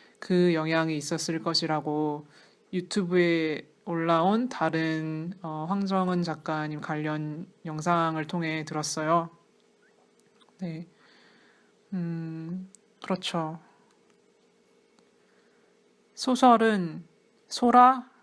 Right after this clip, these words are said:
나나, 나기라는 이름을 가진 세 명의 젊은 사람들의 이야기로 구성되어 있어요. 소라의 이야기로 시작해서 나나의 이야기, 그리고 나기의 이야기가 나오고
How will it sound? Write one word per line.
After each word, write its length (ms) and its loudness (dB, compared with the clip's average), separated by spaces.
나나, 640 4
나기라는 1080 0
이름을 400 -2
가진 580 -4
세 240 0
명의 440 2
젊은 420 0
사람들의 760 2
이야기로 460 -2
구성되어 640 -4
있어요. 540 -2
소라의 580 4
이야기로 380 0
시작해서 840 0
나나의 640 0
이야기, 520 -4
그리고 380 -4
나기의 380 2
이야기가 320 -2
나오고 760 -2